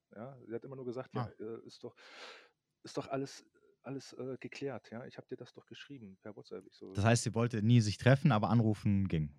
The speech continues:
Speaker 2: und schreiben
Speaker 1: Ja, anrufen
Speaker 2: sozusagen.
Speaker 1: ging, ja. Äh, getroffen haben, hat sie, haben wir uns dann, äh, auf Drängen einer Freundin von ihr, äh, was auch eine Arbeitskollegin ist, ähm,
Speaker 2: Mhm.
Speaker 1: <laughs> ja, ähm,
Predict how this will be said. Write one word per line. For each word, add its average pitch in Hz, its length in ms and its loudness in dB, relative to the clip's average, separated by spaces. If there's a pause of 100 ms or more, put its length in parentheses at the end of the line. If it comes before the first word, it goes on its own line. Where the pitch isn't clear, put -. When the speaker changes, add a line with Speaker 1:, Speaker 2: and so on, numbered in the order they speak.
Speaker 2:
und - 320 -4 (220)
schreiben 151 360 -4
Speaker 1:
Ja, - 20 -6
anrufen 107 420 -4
Speaker 2:
sozusagen. - 0 -
Speaker 1:
ging, 95 240 -12 (120)
ja. - 180 -16 (440)
Äh, 107 160 -4
getroffen 151 440 -6
haben, 147 340 -12 (500)
hat - 280 -10
sie, 110 420 -12
haben 127 280 -10
wir 120 120 -8
uns - 220 -16
dann, 123 440 -12
äh, 107 260 -12
auf - 180 -16
Drängen 110 420 -8
einer 95 220 -14
Freundin 151 400 -12
von 120 160 -16
ihr, 156 160 -14
äh, 95 480 -14
was - 320 -20
auch 101 200 -14
eine 95 220 -16
Arbeitskollegin 131 720 -14
ist, - 300 -20 (140)
ähm, 104 180 -16
Speaker 2:
Mhm. 92 300 -6 (220)
Speaker 1:
<laughs> - 340 -12
ja, 104 180 -14 (840)
ähm, 95 580 -14